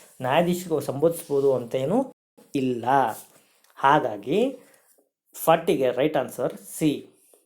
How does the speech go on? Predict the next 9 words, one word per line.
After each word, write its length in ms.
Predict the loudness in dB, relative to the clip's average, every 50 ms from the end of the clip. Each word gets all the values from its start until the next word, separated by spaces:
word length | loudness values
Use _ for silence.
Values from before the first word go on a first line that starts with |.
| _ _ _ _ _ _ _ _ _ _ _ _ _ _ _ _ _ _ _ _ _ -4
ಪೂಜಾ 200 | -2 0 2 2
ಘಾಟ್ಕರ್ 400 | 2 2 0 2 0 0 0 0
ಶೂಟಿಂಗ್ 360 | -2 -4 -4 -2 -2 -4 -4
ಸಂಬಂಧಪಟ್ಟಂಗೆ 600 | -4 -4 -4 -6 -6 -8 -10 -10 -8 -8 -8 -8
ಇದ್ದಾರೆ. 340 | -8 -8 -8 -6 -4 -4 -4
ನಲವತ್ತು 380 | -2 -2 -2 -4 -4 -4 -6 -8
ನಂಬರ್, 300 | -8 -6 -6 -6 -8 -8 -12 _ -12 -6
ನಲವತ್ತೊಂದನೇ 360 | -6 -6 -6 -6 -10 -8 -8
ಕ್ವಶನ್ನಿಗೆ 720 | -10 -12 -12 -16 -20 -18 -10 -8 -6 -6 -6 -8 -14 -20